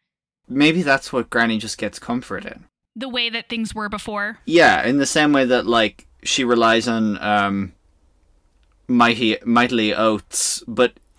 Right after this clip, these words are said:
Speaker 1: she frames it as, like, helping him stand up and,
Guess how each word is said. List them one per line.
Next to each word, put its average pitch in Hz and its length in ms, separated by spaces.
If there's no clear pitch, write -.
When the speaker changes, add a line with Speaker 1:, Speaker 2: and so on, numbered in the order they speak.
Speaker 1:
she - 440
frames 113 360
it 110 80
as, 104 320
like, 110 240
helping 110 420
him 113 260
stand 123 360
up - 300
and, 110 340